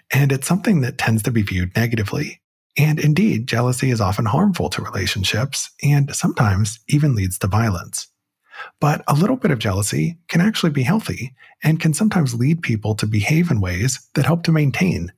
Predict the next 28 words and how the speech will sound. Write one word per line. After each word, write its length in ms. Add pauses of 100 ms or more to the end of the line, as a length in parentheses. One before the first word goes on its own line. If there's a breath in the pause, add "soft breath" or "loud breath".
that 180
relationship. 680 (680)
And 100
so 140
there's 200
actually 280
a 60
really 460
interesting 540
paradox 680
in 160
relationships 840 (300 loud breath)
where 260
if 160
there's 240
too 180
much 300
jealousy, 540 (320)
that's 200
a 60
problem. 540 (400 soft breath)
But 100
if 80
there 160
isn't 300
any 240
at 80
all, 440